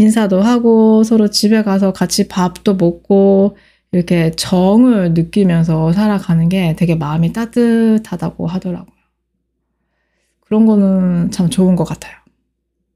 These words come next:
이런 얘기를 들으니까 또, "아, 제주도에도 한번 살아볼까?" 하는 생각이 들기도 했어요.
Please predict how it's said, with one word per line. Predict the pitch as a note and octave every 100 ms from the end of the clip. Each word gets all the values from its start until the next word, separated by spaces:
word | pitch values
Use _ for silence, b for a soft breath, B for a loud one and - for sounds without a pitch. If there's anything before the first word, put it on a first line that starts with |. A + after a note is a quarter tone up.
| _ _ _ _ _ _ _ _ _ _ _ -
이런 | C4 D#4 C4+
얘기를 | G3+ A3 B3+
들으니까 | A#3+ G3 G3+ G#3 G#3
또, | - G3 F#3 F#3 F3+ F3 F3 F#3+ - _ _ _ _ _ _ _
"아, | F3
제주도에도 | E3 F#3 G3 G3+ G#3 G3
한번 | G3 F#3 F3 E3+
살아볼까?" | F3 A3+ A#3 A3+ A3
하는 | G#3 G3+ A#3+ C#4 B3+ G#3
생각이 | A3 B3 A3 A#3+ B3
들기도 | - G3 G#3 A3+
했어요. | A#3+ A3